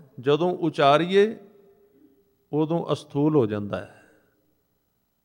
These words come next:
ਪਰ ਇੰਨਾ ਅਸਥੂਲ ਨਹੀਂ ਕਿ ਤੁਸੀਂ ਉਹਨੂੰ ਹੱਥ ਨਾਲ ਫੜ ਸਕੋਗੇ, ਕੈਮਰੇ ਵਿੱਚ ਨਹੀਂ ਆ ਸਕਦਾ। ਸ਼ਬਦ ਦੀ ਤਸਵੀਰ ਨਹੀਂ ਕੋਈ ਵੀ।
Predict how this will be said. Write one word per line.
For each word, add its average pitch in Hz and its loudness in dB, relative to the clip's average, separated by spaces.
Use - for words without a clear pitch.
ਪਰ 160 0
ਇੰਨਾ 185 0
ਅਸਥੂਲ 156 -2
ਨਹੀਂ 170 -2
ਕਿ 165 -4
ਤੁਸੀਂ 151 -6
ਉਹਨੂੰ 123 -4
ਹੱਥ - -6
ਨਾਲ 120 -6
ਫੜ 110 -8
ਸਕੋਗੇ, - -16
ਕੈਮਰੇ 139 0
ਵਿੱਚ 147 -6
ਨਹੀਂ 165 -8
ਆ 113 -8
ਸਕਦਾ। - -20
ਸ਼ਬਦ 190 0
ਦੀ 214 -6
ਤਸਵੀਰ 180 -4
ਨਹੀਂ 202 -6
ਕੋਈ 107 -8
ਵੀ। - -20